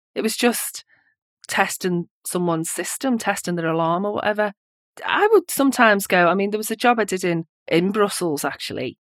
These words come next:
I did a physical infiltration on an office. I got there at five A M. I did the infiltration. I had to climb down, basically, a fire escape on the side of a building, very high building.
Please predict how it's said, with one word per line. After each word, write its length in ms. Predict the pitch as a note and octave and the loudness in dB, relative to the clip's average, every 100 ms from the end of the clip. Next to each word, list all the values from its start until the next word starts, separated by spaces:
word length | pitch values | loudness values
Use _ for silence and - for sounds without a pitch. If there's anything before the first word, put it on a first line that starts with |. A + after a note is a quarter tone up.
| _ | _
I 100 | G3+ | 0
did 160 | G3 G3+ | 0 -4
a 40 | |
physical 320 | G#3 A#3 - | 0 0 2
infiltration 560 | C4+ C4 - A3+ G#3 G3 | 0 0 0 -2 0 0
on 100 | F#3 | 0
an 100 | E3+ | 0
office. 640 | C3+ - C3 - - - _ _ _ - | -2 -4 -10 -8 -10 -10 _ _ _ 0
I 200 | F3 F3 - | 0 0 2
got 240 | A3+ A#3 | 2 4
there 160 | B3+ A#3+ | 2 2
at 80 | G#3+ | 2
five 320 | G3+ F#3 F#3 | 2 2 2
A 120 | D#3+ | -2
M. 240 | D3+ C3+ - | -2 -4 -4
I 60 | F3 | -2
did 180 | G#3+ | -2
the 120 | A3 B3 | 0 -2
infiltration. 920 | A#3+ A3+ - D3+ D#3+ - - G3 G#3+ _ _ _ _ | 0 -4 -4 -4 -6 -10 -8 -8 -10 _ _ _ _
I 140 | F3+ | 2
had 100 | G3+ | 2
to 80 | F#3+ | -2
climb 300 | - A3+ A#3+ | 4 4 6
down, 400 | A#3+ G#3+ G#3 F3+ - _ | 6 6 6 4 -4 _
basically, 600 | G#3 G#3 G#3 G3 E3+ - _ _ _ | 0 0 -2 0 -2 -4 _ _ _
a 80 | E3 | -6
fire 300 | - F#3+ F3+ | 2 4 4
escape 300 | - F3+ F3 | 2 -4 -2
on 60 | |
the 60 | D#3+ | -6
side 280 | - G3 F#3+ | 2 2 2
of 40 | |
a 20 | E3+ | 0
building, 320 | E3+ E3 E3 | 0 0 0
very 200 | G#3+ A3 | 2 0
high 200 | - E3 | 0 -2
building. 580 | D#3 C#3+ D3 E2 E2+ | -2 -4 -4 -6 -6